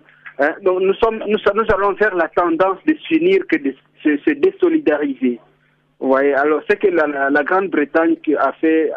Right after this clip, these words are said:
euh, moi, je pense que c'est, c'est un manque flagrant de sagesse.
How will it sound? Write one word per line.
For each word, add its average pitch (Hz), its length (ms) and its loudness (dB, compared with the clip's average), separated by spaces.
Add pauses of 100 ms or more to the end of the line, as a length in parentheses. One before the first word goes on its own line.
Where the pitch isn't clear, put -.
(120)
euh, 147 120 2
moi, 165 160 2
je 175 60 -14
pense 170 260 -2
que 143 160 -6
c'est, 127 280 0 (360)
c'est 165 80 2
un 160 140 0
manque 170 360 2 (100)
flagrant 147 480 0
de 135 200 -2
sagesse. 127 340 -2